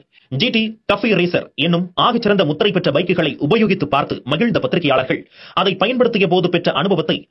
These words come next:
வானளாவ புகழ்ந்து எழுதினார்கள். இந்த பத்திரிகையாளர்கள் இருபத்தி நான்கு மணி நேரத்தில் எட்டு சுற்றுகள் வரை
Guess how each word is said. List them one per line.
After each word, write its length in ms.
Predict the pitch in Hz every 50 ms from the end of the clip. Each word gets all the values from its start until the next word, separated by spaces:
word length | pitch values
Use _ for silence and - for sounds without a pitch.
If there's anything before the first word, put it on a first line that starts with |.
| _ _ - 113
வானளாவ 480 | 117 131 156 196 202 196 190 220 233 185
புகழ்ந்து 340 | - - 170 165 151 120 123
எழுதினார்கள். 480 | 135 135 120 123 120 117 - - - - _ _ _ _ _ _ - - -
இந்த 100 | 190 190 180
பத்திரிகையாளர்கள் 600 | 180 - 269 254 - 226 208 196 180 170 185 220 202 - 135
இருபத்தி 240 | 175 226 247 233 226
நான்கு 180 | 208 196 180 170
மணி 140 | 165 156 156
நேரத்தில் 300 | 156 156 - 165 - - - _ _ _ 127
எட்டு 160 | 180 175 - 240
சுற்றுகள் 300 | 220 196 214 208 196 165
வரை 120 | 156 160